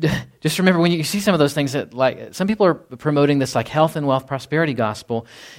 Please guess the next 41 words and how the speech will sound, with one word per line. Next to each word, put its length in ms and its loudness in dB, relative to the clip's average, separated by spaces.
and 180 -2
what 160 6
it 100 2
is, 340 4
is 240 -2
unless 480 2
you 80 0
have 280 2
the 80 -4
dream, 600 -2
unless 320 -2
you 80 -2
have 260 2
the 100 2
life, 640 -2
then 120 -10
you 120 -4
are 100 -2
not 220 -4
blessed 500 -10
and 120 -12
you 60 -8
don't 180 -8
know 160 -10
God. 320 -16
That's 160 -18
not 120 -14
the 60 -14
truth, 580 -14
right? 260 -8
So 140 -6
when 120 2
we 80 4
read 120 4
this, 120 0
he 60 -8
says, 260 -4
"You 120 0
have 220 2
life 260 0
abundantly," 640 -8